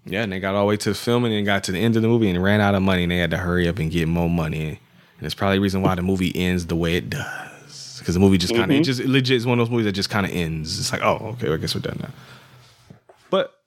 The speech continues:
Speaker 1: back onto the movie, though. You get a backstory on our killer in this movie, Buddy.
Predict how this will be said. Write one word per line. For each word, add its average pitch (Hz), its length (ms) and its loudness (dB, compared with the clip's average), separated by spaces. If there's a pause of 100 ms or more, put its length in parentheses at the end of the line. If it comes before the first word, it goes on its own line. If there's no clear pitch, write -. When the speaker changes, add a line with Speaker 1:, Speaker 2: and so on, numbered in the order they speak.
(200)
Speaker 1:
back 127 240 0
onto 127 240 2
the 110 80 2
movie, 101 240 2
though. 92 280 -2 (600)
You 120 120 0
get 135 80 4
a 110 40 2
backstory 123 520 0
on 104 80 0
our 98 100 0
killer 107 260 2
in 90 60 -2
this 90 140 -6
movie, 90 160 -2
Buddy. 82 480 -2